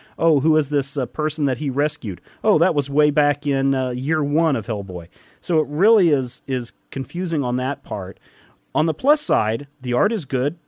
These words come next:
by, uh, Duncan Fegredo. Fegredo?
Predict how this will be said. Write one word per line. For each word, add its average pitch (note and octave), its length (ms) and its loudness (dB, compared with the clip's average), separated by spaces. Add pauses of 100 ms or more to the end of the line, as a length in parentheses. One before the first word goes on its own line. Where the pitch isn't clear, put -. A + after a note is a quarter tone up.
(140)
by, A#2+ 320 0
uh, A2+ 400 -2
Duncan C3+ 1120 0
Fegredo. C#3 840 -2 (200)
Fegredo? C3 560 -8